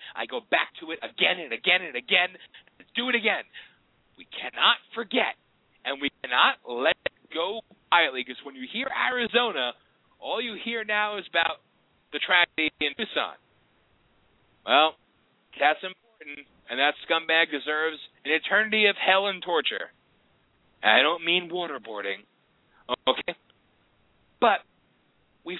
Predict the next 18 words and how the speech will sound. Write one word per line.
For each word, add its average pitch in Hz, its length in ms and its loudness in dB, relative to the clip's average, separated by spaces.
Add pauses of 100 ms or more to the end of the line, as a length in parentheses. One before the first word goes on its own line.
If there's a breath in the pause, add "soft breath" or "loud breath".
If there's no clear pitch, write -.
forget 180 300 2
about 170 260 2
what 165 140 0
Arizona 156 760 0 (720)
attempted 131 400 0
to 127 80 -10
do 131 160 -4
with 127 160 -2
S 131 220 4
B 131 60 -4 (120)
ten - 120 -12 (120)
seventy, 120 380 2 (1000)
a 131 80 6 (160)
state 127 320 4 (120)
standing 127 400 0
up 123 160 4 (140)
for 127 160 2
its 135 100 0